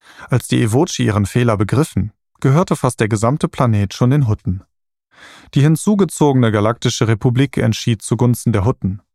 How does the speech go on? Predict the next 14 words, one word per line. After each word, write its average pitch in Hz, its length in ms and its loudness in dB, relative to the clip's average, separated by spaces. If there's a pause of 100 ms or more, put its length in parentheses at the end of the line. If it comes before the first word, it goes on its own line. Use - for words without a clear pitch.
(500)
Die 151 80 2
Evochi 123 560 0
wurden 135 200 2
auf 131 140 0
den 127 140 2
fünften 147 460 0
Mond 135 340 2
des 120 160 -2
Systems 117 440 0
umgesiedelt, 113 680 0
der 107 100 -2
später 120 460 0
Nar 113 280 2
Shaddaa, 107 560 -2